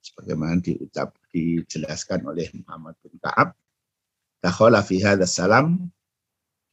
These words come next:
kullu mu'minin wa mu'minatin ila yaumil qiyamah." Jadi,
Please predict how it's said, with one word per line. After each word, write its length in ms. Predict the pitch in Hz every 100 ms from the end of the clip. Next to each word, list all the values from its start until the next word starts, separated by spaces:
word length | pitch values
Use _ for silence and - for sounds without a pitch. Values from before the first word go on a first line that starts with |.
| _ _
kullu 400 | 131 127 113 101
mu'minin 480 | 123 104 107 123
wa 160 | 131 104
mu'minatin 720 | 95 - - 110 107 98 120 110
ila 160 | 104 104
yaumil 320 | 92 92 82
qiyamah." 400 | - 80 71 - _ _ _ _ _ _ _ _ _ _ _ _ _
Jadi, 560 | 82 78 - 80 69 67